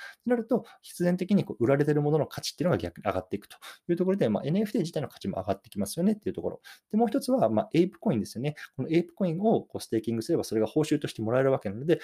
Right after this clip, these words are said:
もっとエイプコインをこう、えーと、購入してステーキングしたいなっていうホルダーさんが増えると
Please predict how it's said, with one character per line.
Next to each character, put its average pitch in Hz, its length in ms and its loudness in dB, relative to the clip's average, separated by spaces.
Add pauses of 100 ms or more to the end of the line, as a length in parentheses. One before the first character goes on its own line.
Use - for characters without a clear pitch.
(140)
も 143 80 0
っ - 60 -6
と - 100 -6
エ 107 60 2
イ 107 60 2
プ - 120 -14
コ 107 100 -4
イ 98 40 2
ン 95 40 0
を - 40 -6
こ - 260 -6
う、 110 40 -2
え 95 40 0
ー 85 60 -8
と、 - 100 -20
購 117 160 0
入 110 140 2
し - 80 -10
て - 220 2
ス - 80 -12
テ 175 100 0
ー - 20 0
キ 208 120 -6
ン 208 40 0
グ 202 60 0
し - 60 -8
た 240 100 -2
い 220 40 0
な 196 100 2
っ - 20 0
て - 160 -2
い - 20 4
う 214 40 2
ホ 117 140 0
ル 110 60 6
ダ 117 80 8
ー - 20 0
さ 107 120 0
ん - 20 2
が 95 120 -2
増 104 60 2
え 104 60 4
る 101 60 -4
と - 100 -18